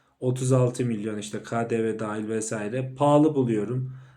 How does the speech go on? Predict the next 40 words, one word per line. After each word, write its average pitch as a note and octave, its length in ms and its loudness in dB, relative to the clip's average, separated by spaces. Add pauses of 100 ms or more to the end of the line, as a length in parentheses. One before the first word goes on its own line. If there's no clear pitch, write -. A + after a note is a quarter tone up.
(140)
Ama E3 340 2
pahalı D#3+ 300 6
bulmak E3 340 2
çok D3+ 200 2
önemli D3+ 300 4
değil. D3 180 2
Ben C#3 140 -2
muhasebeci C3 600 0
değilim, C3 420 0
taraftarım. C3 880 0 (200)
Önemli C#3 360 2
olan C3 280 4
vereceği B2+ 400 4
performans. B2+ 720 0 (560)
Umarım E3+ 500 8
iyi D#3 200 2
bir D#3 40 2
sezon D3+ 440 4
geçirir D3 480 4
de D#3+ 120 4
iyi D3 220 2
ki C#3+ 120 0
almışız C#3 540 2
deriz. C#3+ 300 2
Bir C3 140 0
beş C3+ 280 4
yıl C3 120 -2
kafamız B2 520 0
rahat B2 280 0
eder G#2+ 380 -4 (460)
Uğurcan A#2 420 2
konusunda. A#2 640 -2
Rakibimiz C3 520 0
Fenerbahçe'de C3+ 840 0
Ederson'la B2+ 540 0
anlaştı. G#2 540 -6
On A#2+ 360 -6
bir B2 120 -4
milyon B2 380 0
mu? A2 280 -2